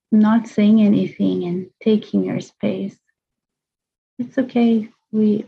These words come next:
we're here for you, even though I, I don't know you, but you, you are held.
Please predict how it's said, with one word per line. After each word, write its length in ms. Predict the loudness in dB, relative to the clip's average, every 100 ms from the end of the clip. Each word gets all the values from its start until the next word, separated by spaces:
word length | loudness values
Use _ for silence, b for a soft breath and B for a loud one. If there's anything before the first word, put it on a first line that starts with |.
| -2
we're 160 | 0
here 260 | 0 -2 -4
for 180 | -2 -4
you, 380 | -4 -6 -8 -6
even 460 | -2 0 0 0 -4 _ _ _ -6
though 280 | -2 0 -2
I, 320 | -4 -4 -2
I 40 | -4
don't 260 | -4 -4
know 160 | -2 0
you, 180 | -2 -4
but 260 | -6 -10 _ _ _ _ -8
you, 160 | -8 -8 -4
you 180 | 0 2
are 80 | 0
held. 500 | 0 -2 -2 -4